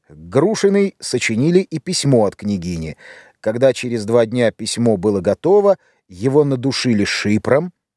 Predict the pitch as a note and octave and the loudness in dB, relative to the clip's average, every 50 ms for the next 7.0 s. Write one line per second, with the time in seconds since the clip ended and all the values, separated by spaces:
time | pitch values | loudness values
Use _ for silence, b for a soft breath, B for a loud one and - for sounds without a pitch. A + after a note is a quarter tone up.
0 | _ _ _ _ - G#2+ - - - B2+ C3+ D3+ F3+ G3+ F#3 - D3+ C3 C3 B2+ | _ _ _ _ -12 -12 -6 -2 0 0 0 0 0 -2 0 0 0 0 0 0
1 | D3+ E3+ D#3 - E3+ D3+ B2+ A2+ A#2 A2+ A#2+ B2+ C#3 C#3 C3+ - - C#3 C3+ A#2 | 0 0 0 0 -2 -2 0 0 0 2 2 2 0 0 -2 0 2 2 2 0
2 | G2+ G2+ C3+ C3+ C3 A#2 F#2+ _ _ _ _ _ _ _ _ - - - G#2+ A2 | -2 -6 -4 -2 -2 -2 -4 _ _ _ _ _ _ _ _ -12 -6 -6 -2 0
3 | A2 A2 A2 G#2+ - - - A#2+ B2 B2+ A#2+ - - - B2 A2+ G2 F#2 E2 - | 0 0 0 0 -2 -2 0 0 0 0 -2 -6 -10 -8 -6 -4 -4 -6 -6 -10
4 | - _ _ _ _ _ _ _ _ _ _ _ _ _ _ _ - F#2+ F#2+ C3 | -16 _ _ _ _ _ _ _ _ _ _ _ _ _ _ _ -10 -4 0 0
5 | D3+ F#3 G#3+ - - G3+ G3 G3 F3+ E3 D3 - C3+ B2 - D3+ E3 F#3 F3+ D3+ | 2 2 2 2 2 2 2 2 0 0 -2 -2 -4 -2 0 2 2 2 2 0
6 | - B2+ B2+ C#3+ E3 F3 C#3 - C#3 B2+ A2 G#2+ G#2 B2+ E3 F3+ D#3+ F#3+ F#3+ | -2 0 0 0 0 0 -2 -2 -2 -2 0 0 0 0 0 2 2 0 0